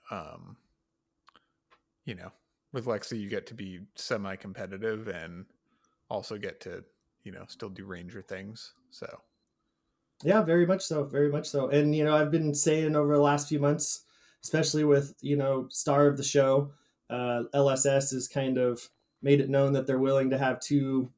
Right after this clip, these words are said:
Speaker 2: versions of, of the same hero. We obviously have the O G Bravo showstopper, and now we have a talented Bravo. I really think that they opened up a really cool design space there,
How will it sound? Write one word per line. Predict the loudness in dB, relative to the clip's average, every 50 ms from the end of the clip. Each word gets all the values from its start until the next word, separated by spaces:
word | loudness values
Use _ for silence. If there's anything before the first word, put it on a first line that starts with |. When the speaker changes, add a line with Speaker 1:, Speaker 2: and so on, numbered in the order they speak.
| _ _ _ _ _ _ -6
Speaker 2:
versions | -4 -2 -2 -2 -2 -2 -2 -2 -2 -2 -2 -4
of, | -2 -2 -2 -2 -4 -8 -14 _ -10
of | -8 -6 -6
the | -4
same | -2 -2 -2 -2 -2
hero. | -2 -2 -2 0 0 0 0
We | 0
obviously | -2 -2 -4 -4 -4 -2 -2 -2
have | -2 -2 -4 -4
the | -2 -2 -2 2
O | 4 4 4 4
G | 2 -2 -4 -4
Bravo | -2 0 0 2 2 2 2 0
showstopper, | 0 0 -2 -4 -2 -2 -2 -2 -2 -2 -2 -2 -2 -4 -4 -4 -6
and | -6 -8 -6 -6
now | -6 -4 -4
we | -4 -4
have | -4
a | -4
talented | -6 -6 -4 -4 -2 -2 -2 -4 -4 -6 -4
Bravo. | -4 -4 -2 -2 -2 -2 -4 -6 -6 -10 _ _ _ _ _ _ _
I | -8 -4
really | -2 4 6 6 6 6 6 2 2 -2
think | -2 -2 -2 -2 -2 -2 -2
that | -4 -2 -2
they | -2 -2
opened | 0 -2 -2 -2 -4 -4 -2
up | -2 -4 -4
a | -4
really | -2 -2 -2 -2 -4
cool | -4 -4 -4 -4
design | -4 -4 -4 -4 -2 -2 -4
space | -4 -4 -4 -4 -4 -4 -4
there, | -4 -4 -2 -2 -2 -4 -6